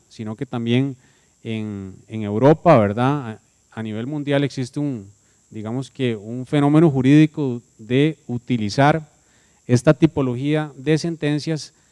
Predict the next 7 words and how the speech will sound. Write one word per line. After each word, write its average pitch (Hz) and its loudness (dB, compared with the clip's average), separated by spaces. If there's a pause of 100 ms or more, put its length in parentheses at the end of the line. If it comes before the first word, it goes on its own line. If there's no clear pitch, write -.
(140)
sobre 185 2
todo 185 0 (240)
la 127 -4
cual 147 0
tiene 165 -2
como 170 -6
finalidad 151 -4